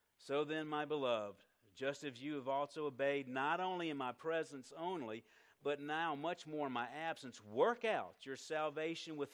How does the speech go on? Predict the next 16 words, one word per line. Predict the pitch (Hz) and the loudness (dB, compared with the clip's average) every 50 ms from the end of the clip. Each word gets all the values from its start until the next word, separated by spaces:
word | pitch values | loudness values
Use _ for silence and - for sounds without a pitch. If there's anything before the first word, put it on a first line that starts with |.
| - - | -6 0
fear | 180 190 208 220 | 4 6 8 8
and | 220 202 | 6 6
trembling, | - - 143 127 110 98 98 98 92 90 - _ _ _ _ _ _ _ _ | 2 -2 -2 -2 -2 -4 -8 -12 -12 -14 -20 _ _ _ _ _ _ _ _
for | - 101 131 | -6 -4 -2
it | 139 | -2
is | 120 104 | -4 -6
God | 95 87 131 131 135 151 143 123 110 101 98 | -8 0 2 6 8 8 8 8 6 4 0
who | 110 110 | -2 -6
is | 110 101 | -6 -6
at | 117 110 | -8 -6
work | 123 131 135 135 - 143 | -2 -2 -2 -2 -2 -6
within | 139 - - 131 131 127 123 | -8 -6 -6 -8 -6 -6 -6
you, | 120 113 107 101 95 92 _ _ _ _ _ _ _ - | -6 -8 -8 -10 -12 -16 _ _ _ _ _ _ _ -8
both | 113 120 117 - | -6 -6 -6 -6
to | 107 101 | -8 -4
will | 107 131 147 160 165 165 170 160 | 2 4 4 4 4 2 2 0